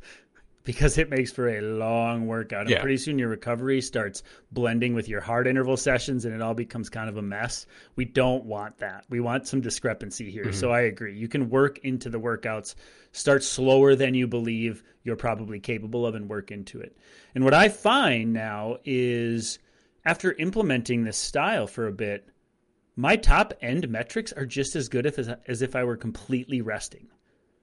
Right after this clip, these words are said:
Speaker 1: Sometimes I've even surpassed now because my engine has become
Speaker 2: Hmm.
Speaker 1: much bigger.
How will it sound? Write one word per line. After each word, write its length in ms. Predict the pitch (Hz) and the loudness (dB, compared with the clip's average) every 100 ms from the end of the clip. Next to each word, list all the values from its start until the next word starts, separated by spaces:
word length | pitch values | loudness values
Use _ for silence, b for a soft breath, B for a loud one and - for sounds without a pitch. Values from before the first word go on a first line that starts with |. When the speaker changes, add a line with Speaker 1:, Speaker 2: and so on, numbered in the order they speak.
| _ | _
Speaker 1:
Sometimes 380 | - 143 214 196 | -4 -2 0 2
I've 140 | 147 | 2
even 180 | 135 127 | 2 2
surpassed 540 | 113 98 - 110 104 - | -2 -6 -6 -6 -6 -8
now 140 | 87 | -12
because 260 | 85 - 104 | -12 -10 -8
my 100 | 113 | -8
engine 340 | 98 117 113 | -4 -6 -4
has 120 | 107 | -8
become 300 | 107 101 123 | -8 -8 -4
Speaker 2:
Hmm. 60 | 104 | -4
Speaker 1:
much 220 | 92 80 - | -4 -6 -6
bigger. 340 | 113 113 95 | -6 -6 -10